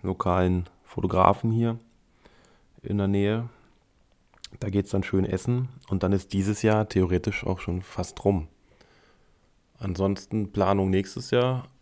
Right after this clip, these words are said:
Alle denken ja immer, man ist voll, mega voll mit, äh, Termin und, und, und. Nein, bin ich nicht. Ich hab bisher erst zwei oder drei,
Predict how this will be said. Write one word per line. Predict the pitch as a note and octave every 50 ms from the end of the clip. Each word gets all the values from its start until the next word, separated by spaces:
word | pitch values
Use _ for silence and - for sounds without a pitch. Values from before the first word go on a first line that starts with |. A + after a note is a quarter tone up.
| _ _ - _ _ _ _ _ _ _ -
Alle | - G#2 G#2 G#2
denken | F#2+ G2+ A2 G2 G#2+
ja | G#2+
immer, | G2 G2+ G2
man | F#2+ F#2 F#2
ist | F2+ - - -
voll, | - - - - B2 A#2+ B2 C3 C3+ C#3 C3+ C3+ C3
mega | - - A2 A2 A2+ A#2+ A2 A2 G#2 G#2
voll | G2+ - - A2 A2 A#2+ C3 C3+
mit, | B2 G#2+ G#2 - C#3
äh, | - - G2+ G#2 G#2+ G#2+ G#2+ G#2 G#2 F#2+
Termin | F2+ - A2 A2+ A#2+ B2+ D3 D#3 -
und, | - B2+ C3 -
und, | G#2 A2 G#2+ -
und. | G2+ C3+ D3+ D3+ - - F2+
Nein, | - F2+ F2 G2+ G#2
bin | F#2+ F#2
ich | G#2 G#2
nicht. | A#2+ C3 C3 - - - - - - - - - - - - _
Ich | - -
hab | - -
bisher | - - - F#2 D#2 -
erst | F2 F2+ - - - - - _ - -
zwei | - - - F2 G#2+ C#3 D#3+ D3 C3 -
oder | F#2 F2+ F2
drei, | - - G#2+ C#3 F3 E3+